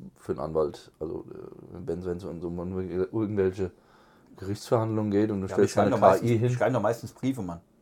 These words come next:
Speaker 1: Ja, ja, gut,
Speaker 2: Ich rede
Speaker 1: also
Speaker 2: jetzt nicht
Speaker 1: wer,
Speaker 2: von der
Speaker 1: wer,
Speaker 2: Gerichtsverhandlung.
Speaker 1: ja,
Speaker 2: Ich
Speaker 1: nee, aber
Speaker 2: rede
Speaker 1: wenn es
Speaker 2: jetzt
Speaker 1: um
Speaker 2: so
Speaker 1: Parkticket geht oder so und, und
Speaker 2: Ja.
Speaker 1: nach Paragraph so und so kannst du auch so Chat G P T hier, Falschparker, Standardzettel,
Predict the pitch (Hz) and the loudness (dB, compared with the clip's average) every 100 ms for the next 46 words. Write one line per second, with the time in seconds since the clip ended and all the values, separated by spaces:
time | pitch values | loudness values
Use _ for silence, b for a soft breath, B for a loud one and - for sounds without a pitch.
0 | - 80 107 127 135 131 123 139 123 135 | -10 0 4 6 8 10 12 12 10 10
1 | 127 123 127 175 202 131 113 104 101 104 | 10 8 8 4 6 6 4 0 2 10
2 | 131 113 120 127 131 127 135 - 151 147 | 12 12 10 10 8 8 6 6 2 2
3 | - 156 123 143 135 147 143 - 135 123 | 4 2 4 2 4 4 2 0 -4 -4
4 | 120 107 101 113 117 - 120 117 107 107 | -4 0 0 2 2 4 4 4 6 4
5 | 123 127 131 123 127 117 117 113 113 110 | 6 6 6 6 6 10 10 10 8 6
6 | 90 - - - 113 - 117 110 117 127 | 4 -8 -10 2 2 4 0 0 2 4
7 | 127 131 143 143 _ _ _ - - 113 | 4 6 6 4 _ _ _ -2 6 6
8 | - 117 107 110 - - - 98 107 104 | 8 6 8 6 4 -2 4 8 10 10
9 | 110 90 107 | 8 8 4